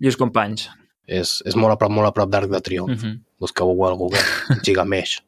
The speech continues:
Speaker 1: Sí.
Speaker 2: A les notes del programa.
Speaker 1: Exacte. <laughs>
Speaker 2: Sí, sí, és una gran llibreria, la veritat. O sigui, abans, quan m'he queixat de l'organització de les llibreries,
Speaker 1: Mhm.
Speaker 2: és perquè a mi m'agrada molt que estiguin ordenades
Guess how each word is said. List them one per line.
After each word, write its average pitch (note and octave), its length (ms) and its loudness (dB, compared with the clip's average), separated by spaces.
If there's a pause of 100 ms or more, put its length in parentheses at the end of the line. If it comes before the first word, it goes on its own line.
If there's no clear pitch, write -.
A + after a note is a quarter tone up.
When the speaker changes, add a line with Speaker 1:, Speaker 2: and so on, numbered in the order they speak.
Speaker 1:
Sí. G#2+ 220 2 (480)
Speaker 2:
A G#2+ 80 4
les G2+ 120 2
notes B2+ 200 2
del C3+ 120 2
programa. G2+ 480 2
Speaker 1:
Exacte. A#2 460 2
<laughs> - 60 4 (3000)
Speaker 2:
Sí, A2 160 -10
sí, G2+ 140 -10
és - 40 -12
una G2+ 160 -12
gran G2 160 -12
llibreria, F#2+ 400 -14
la F#2 80 -20
veritat. F#2+ 400 -20 (420)
O - 60 -6
sigui, B2+ 220 4 (160)
abans, A#2 260 0
quan D3+ 140 2
m'he C3 100 2
queixat C#3 300 0
de B2+ 80 4
l'organització A2 640 0
de B2+ 80 2
les A#2+ 100 2
llibreries, B2 540 2
Speaker 1:
Mhm. A#2+ 220 0 (340)
Speaker 2:
és G#2+ 140 0
perquè G2+ 440 -2 (220)
a - 100 -6
mi G#2 60 -2
m'agrada A2 320 4
molt A#2 240 4
que A#2 80 -4
estiguin G#2+ 280 -2
ordenades G#2 840 0